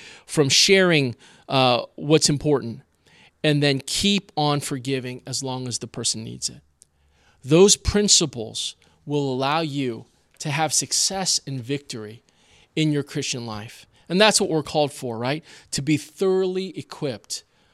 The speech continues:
for every good work. Let's pray. Father, we thank you for your word, and oh, how it speaks to us. Lord, sometimes we need rebuke.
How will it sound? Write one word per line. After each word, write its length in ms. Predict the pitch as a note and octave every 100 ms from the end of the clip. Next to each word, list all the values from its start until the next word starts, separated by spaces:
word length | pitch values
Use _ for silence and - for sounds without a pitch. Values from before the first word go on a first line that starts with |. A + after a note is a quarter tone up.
| _ _
for 160 | C#3
every 260 | B2+ A#2 B2
good 200 | B2 A#2
work. 380 | A2 A2+ - _ _ _
Let's 140 | - -
pray. 300 | - A#2 A#2 _ _ _ _ _ _ - - _ -
Father, 260 | F3+ F3+
we 120 | E3
thank 240 | D3+ E3+ D3+
you 80 | D#3
for 120 | D#3
your 140 | C#3
word, 340 | A#2+ A#2+ A2+ - - - -
and 140 | D3 -
oh, 200 | F3 F3
how 260 | D3 D3+ C#3
it 100 | -
speaks 380 | - D3 - -
to 100 | -
us. 440 | G#2+ - - - - _ _ _ _
Lord, 300 | D3+ D#3+ D3+
sometimes 920 | - G3 - F3+ E3+ E3 D3+ - - - _
we 160 | D#3 E3+
need 200 | E3+ C#3
rebuke. 680 | D3 B2+ F#3 E3 - -